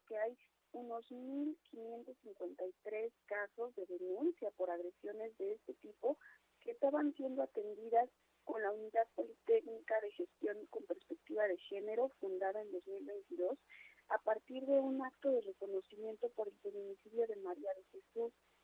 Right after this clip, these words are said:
Jaime Zamudio, sucedido en dos mil dieciséis, quien fuera estudiante de la Escuela Superior de Ingeniería y Arquitectura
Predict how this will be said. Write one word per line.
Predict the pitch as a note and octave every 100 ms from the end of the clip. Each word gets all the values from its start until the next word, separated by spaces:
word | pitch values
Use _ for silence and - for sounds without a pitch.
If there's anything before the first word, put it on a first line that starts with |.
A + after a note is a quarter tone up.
| _
Jaime | - A3+ A3 G#3+ A3
Zamudio, | F3+ - G3+ G3+ A3+ C#4 - - _ _
sucedido | A#3 - A3 A#3+ D4
en | E4+ G#3+
dos | F#3+
mil | G#3+ G#3+
dieciséis, | E4+ A#3 C#4+ - G3 G#3+ D4 _ _ _ _
quien | A#3 A#3
fuera | - B3
estudiante | C4 - A3+ G#3+ G#3+ A3+ A3+ A#3
de | G#3+
la | F#3
Escuela | F#3+ - A3 G#3 G#3
Superior | - - F#3+ G3 G3
de | G3+
Ingeniería | G3 - F#3 F#3 F3+ G3 G#3+ G#3+
y | G3+
Arquitectura | E3+ - - E4+ - - G3+ A3